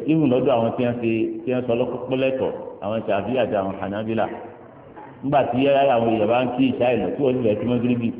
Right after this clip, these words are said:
bóò ló ṣe ṣe? So, sọ́wọ́ àdúró ńgbà wọn bá kí mẹ́ta tán, ọmọ rẹ̀ ti wọn. Àbí kò tiẹ̀ lẹ́tọ̀ọ́ kọ ọjọ́ yìí wọn. So, ọ̀rọ̀ méjì oríṣiríṣi ni àwọn àbá sọ. Èyí tó mùsùlùmí lọ nìyẹn, mo fẹ́ yẹ pé àwòrán tí wọ́n fẹ́ kí,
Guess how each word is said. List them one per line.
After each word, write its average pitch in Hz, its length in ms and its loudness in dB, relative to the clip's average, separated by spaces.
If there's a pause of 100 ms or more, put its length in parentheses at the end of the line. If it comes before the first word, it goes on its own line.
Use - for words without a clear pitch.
bóò 127 200 -2
ló 117 120 2
ṣe 110 160 -2
ṣe? 117 160 -2 (1300)
So, 95 120 -6 (240)
sọ́wọ́ 135 280 2
àdúró 117 320 4
ńgbà 135 160 4
wọn 120 120 2
bá 123 100 4
kí 120 140 0
mẹ́ta 123 280 2
tán, 113 200 -2 (160)
ọmọ 117 260 0
rẹ̀ 107 180 0
ti 107 160 -6
wọn. 101 200 -2 (800)
Àbí 95 200 -8
kò 143 100 2
tiẹ̀ 107 200 2
lẹ́tọ̀ọ́ 110 340 2
kọ 110 100 0
ọjọ́ 110 240 2
yìí 101 120 2
wọn. 95 180 -2 (1900)
So, 113 160 -2 (580)
ọ̀rọ̀ 104 240 2
méjì 127 280 2
oríṣiríṣi 110 520 2
ni 101 140 -2
àwọn 95 260 -2
àbá 95 300 0
sọ. 90 160 -4 (160)
Èyí 98 160 -6
tó 95 140 -2
mùsùlùmí 135 380 0
lọ 120 140 0
nìyẹn, 101 300 0
mo 123 100 -2
fẹ́ 127 120 0
yẹ 127 120 2
pé 135 160 0
àwòrán 113 460 0
tí 123 80 -4
wọ́n 127 180 0
fẹ́ 123 160 2
kí, 127 200 -6